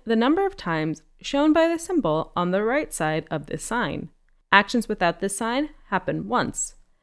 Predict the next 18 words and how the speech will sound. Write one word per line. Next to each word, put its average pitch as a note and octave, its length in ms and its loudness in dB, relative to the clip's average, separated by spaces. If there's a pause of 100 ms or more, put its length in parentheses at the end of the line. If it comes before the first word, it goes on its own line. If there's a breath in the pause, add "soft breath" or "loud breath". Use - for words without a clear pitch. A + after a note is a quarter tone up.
(240)
They F#3+ 120 2
cannot B3 580 -2
be C4+ 160 0
improved F#3 500 -2
by G3+ 120 0
adding C#3+ 360 -4
suits. - 560 -8 (300)
Examples: - 720 -6 (200)
gather A3+ 340 6
toys F3+ 560 -2
equal E3+ 280 -6
to - 160 -10
glue, G3+ 520 -2 (240)
with F#3 120 -8
the F3+ 80 -4
gather E3 320 2
toy C4+ 240 0
symbol, E3 640 -2